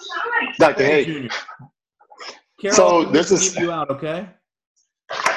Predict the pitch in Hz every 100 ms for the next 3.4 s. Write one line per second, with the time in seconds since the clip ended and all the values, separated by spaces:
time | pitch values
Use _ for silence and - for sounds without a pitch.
0 | - - - _ _ _ _ _ _ -
1 | _ _ 151 160 165 165 165 143 - 156
2 | 156 143 139 135 131 120 123 143 131 127
3 | 117 107 98